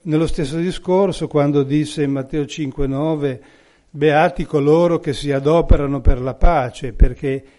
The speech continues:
essi saranno chiamati figli di Dio". Come l'avranno preso gli zeloti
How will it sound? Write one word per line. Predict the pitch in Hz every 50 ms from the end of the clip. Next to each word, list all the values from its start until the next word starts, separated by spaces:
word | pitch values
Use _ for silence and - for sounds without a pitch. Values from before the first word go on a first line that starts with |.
| _ _ _ _
essi | - 170 175 202 - - - - 220 214
saranno | 190 - 185 170 156 156 156 156 165 160
chiamati | - - 175 160 151 139 139 143 147 185 160
figli | - - 156 139 131 135 139
di | 123 127 123
Dio". | 123 160 180 180 156 131 117 110 110 - _ _ _ _ _ _ _ _ _ _ _ _ _ - _ _ _ _ _ _ _ _ _ _ _ - - _ _
Come | - 185 170 175 185
l'avranno | 180 175 170 175 175 175 180 185 -
preso | - 196 185 180 170 156 139 143 143
gli | 139 139 143 135
zeloti | 127 131 147 143 147 147 143 135 131 123 - - 156 127 120 123 127 104